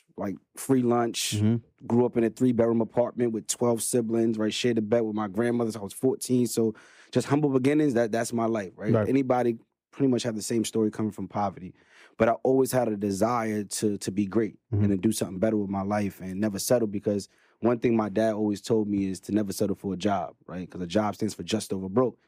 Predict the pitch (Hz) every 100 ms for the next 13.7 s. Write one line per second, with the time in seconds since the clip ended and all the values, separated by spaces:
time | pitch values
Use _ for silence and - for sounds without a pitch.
0 | - 107 92 101 151 139 107 - 135 120
1 | - 117 117 117 110 107 147 131 98 -
2 | 120 113 98 - 147 143 120 104 - 110
3 | 98 - 104 101 127 117 123 127 123 139
4 | 208 - - 117 117 151 120 131 - _
5 | - 123 131 120 113 135 160 - - _
6 | _ - 139 123 117 120 110 127 160 147
7 | 120 113 107 - _ - 95 117 - 127
8 | 107 123 127 117 113 156 139 123 117 117
9 | 143 185 110 - 113 104 160 156 143 131
10 | 143 131 - _ _ - 175 127 160 131
11 | 110 120 120 113 135 151 143 135 131 135
12 | 107 113 117 127 123 127 127 113 120 -
13 | 123 98 117 107 117 110 -